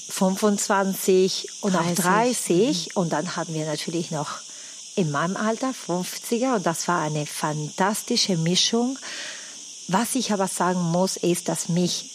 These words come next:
Speaker 1: tief berührt hat, die Tiefe von den Themen und die, die, die Art und Weise, wie sie tatsächlich sich auf das, alles, was wir,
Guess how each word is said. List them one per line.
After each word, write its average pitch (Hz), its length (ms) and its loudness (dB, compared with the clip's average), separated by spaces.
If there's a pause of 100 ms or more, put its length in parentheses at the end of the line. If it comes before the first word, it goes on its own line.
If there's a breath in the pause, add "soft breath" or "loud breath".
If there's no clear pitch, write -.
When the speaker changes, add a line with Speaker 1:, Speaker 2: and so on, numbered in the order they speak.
(120)
Speaker 1:
tief - 400 0
berührt 175 600 2
hat, 160 220 2 (380)
die 180 100 0
Tiefe 220 640 0 (580 loud breath)
von 170 200 -2
den 156 240 -2
Themen 196 600 2 (140)
und 160 320 0
die, 151 500 2 (720 loud breath)
die, 165 460 0
die 160 160 -2
Art 185 200 0
und 185 120 2
Weise, 190 320 2
wie 165 120 2
sie 214 680 2 (260)
tatsächlich 190 680 0
sich - 320 0
auf - 160 -2
das, 160 400 0 (100)
alles, 214 300 2
was - 180 -2
wir, 175 120 2